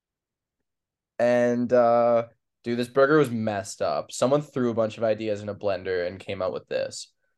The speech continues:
It was a prime rib patty, prime rib, quote unquote, from A and W. I don't know what that means. It tasted, the patty tasted like chalky.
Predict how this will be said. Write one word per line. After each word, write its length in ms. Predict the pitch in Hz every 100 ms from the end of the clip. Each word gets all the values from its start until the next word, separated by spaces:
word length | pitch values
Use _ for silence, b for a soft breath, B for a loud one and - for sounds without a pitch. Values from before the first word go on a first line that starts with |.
| -
It 140 | 127
was 340 | 123 120 104 -
a 80 | 113
prime 600 | - - 131 123 151 180
rib 480 | 123 123 127 131 -
patty, 640 | - 107 95 85 98 139 _ _ _ - -
prime 440 | 135 127 143 147
rib, 420 | 127 131 131 123 110
quote 240 | 123 113
unquote, 600 | 110 107 - 104 95 -
from 180 | 120 101
A 100 | 113
and 120 | 110
W. 380 | 107 101 92 98
I 80 | 131
don't 140 | 170
know 80 | 165
what 140 | 147
that 180 | 117 101
means. 540 | 107 95 69 113 - _ _ _ _ _ -
It 200 | 127 -
tasted, 640 | 147 170 - 180 151 -
the 80 | 131
patty 400 | 131 143 160 220
tasted 400 | - 214 - 175
like 300 | 135 107 - _ _ -
chalky. 800 | - 104 104 107 85 62 151